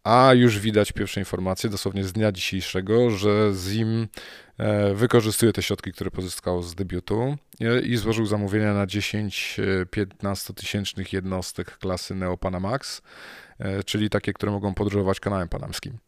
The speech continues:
Również w tematyce powiększania floty, e, w zeszłym roku europejscy feederzy, czyli Express Feeders i Unifider,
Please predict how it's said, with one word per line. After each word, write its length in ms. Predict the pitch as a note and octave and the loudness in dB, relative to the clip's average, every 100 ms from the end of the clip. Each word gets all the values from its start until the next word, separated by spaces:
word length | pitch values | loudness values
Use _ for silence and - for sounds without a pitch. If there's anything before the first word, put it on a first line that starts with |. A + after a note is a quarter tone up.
| - - - - | -20 -20 -20 -2
Również 400 | G#2+ A2+ A2 G2 | 4 6 6 4
w 20 | |
tematyce 420 | - G#2+ F#2+ G#2 G#2 | 4 4 4 0 -2
powiększania 460 | G2 G2 G#2+ G2+ | -2 0 2 2
floty, 320 | F2+ F#2+ - B2+ C#3 - - - - - | 2 0 2 0 0 -6 -20 -18 -18 -10
e, 240 | - G2+ G2 | 2 4 4
w 60 | |
zeszłym 320 | F#2 A#2 - A2 | 4 2 4 4
roku 420 | G#2+ - G#2+ G#2 | 4 4 4 4
europejscy 440 | G#2 G#2 A2+ - | 4 2 0 -2
feederzy, 400 | - G2+ G2+ A#2 | -6 2 4 4
czyli 160 | G#2 G2 | 0 -2
Express 300 | F#2+ - F#2 | -2 -2 -4
Feeders 480 | - G2 F#2 - - | -2 -2 -2 -4 -4
i 240 | F#2 F#2 | -2 -2
Unifider, 560 | F2 F#2 F2 F#2+ A2 | -2 -4 -4 -2 -2